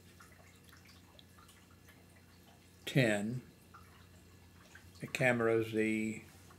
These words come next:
Logitech Brio. Um,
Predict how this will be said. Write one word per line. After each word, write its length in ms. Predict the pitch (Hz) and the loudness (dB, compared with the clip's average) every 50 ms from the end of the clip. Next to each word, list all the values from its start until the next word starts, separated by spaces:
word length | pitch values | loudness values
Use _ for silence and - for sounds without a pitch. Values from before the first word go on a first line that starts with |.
| - - - - - - - - - - - - - | -20 -20 -20 -20 -20 -20 -20 -20 -20 -20 -20 -12 -8
Logitech 560 | - 123 120 120 120 123 113 - 120 113 - - | -6 -4 -4 -4 -4 -4 -2 0 0 0 0 -2
Brio. 560 | 107 110 113 113 113 110 104 104 110 117 120 - - - - - - - - - - - - - - - - - - - - - - - - - - - - - - - - - - - - - - - - - - - - - - - - - - - - - - - - - - - - - - - - | -2 2 2 4 4 4 4 4 2 0 -2 -6 -12 -20 -20 -20 -20 -20 -20 -20 -20 -20 -20 -20 -20 -20 -20 -20 -20 -20 -20 -20 -20 -20 -20 -20 -20 -20 -20 -20 -20 -20 -20 -20 -20 -20 -20 -20 -20 -20 -20 -20 -20 -20 -20 -20 -20 -20 -20 -20 -20 -20 -20 -20 -20 -20 -20 -20 -20 -20 -20 -20 -20 -12 -6
Um, 380 | 123 120 117 117 117 113 110 107 | -2 0 2 2 2 0 -2 -4